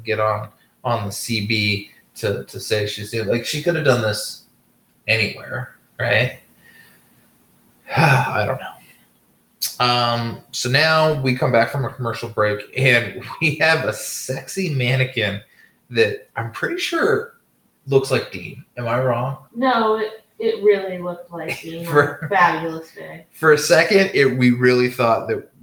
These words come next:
Speaker 1: Dean was in this episode, and we're like, "Oh, maybe this episode is gonna get better." But no, uh, we pan over from the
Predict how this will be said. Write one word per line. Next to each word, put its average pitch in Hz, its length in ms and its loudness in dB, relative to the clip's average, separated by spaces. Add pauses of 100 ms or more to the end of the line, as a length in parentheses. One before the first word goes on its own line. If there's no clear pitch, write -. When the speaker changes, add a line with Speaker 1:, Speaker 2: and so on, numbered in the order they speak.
(120)
Speaker 1:
Dean 110 300 -4
was 113 140 -2
in 113 120 -8
this 113 160 -6
episode, 127 340 0
and 123 80 -2
we're 117 80 0
like, 110 220 -2
"Oh, 190 400 0
maybe 151 200 0
this 156 220 -8
episode 143 380 0
is 135 100 -6
gonna 127 200 -6
get 127 180 -4
better." 120 340 0 (420)
But 135 160 2
no, 135 320 2 (120)
uh, 107 380 -4 (180)
we 113 440 -2
pan 147 240 2
over 143 240 2
from 123 480 -2 (120)
the 113 240 -8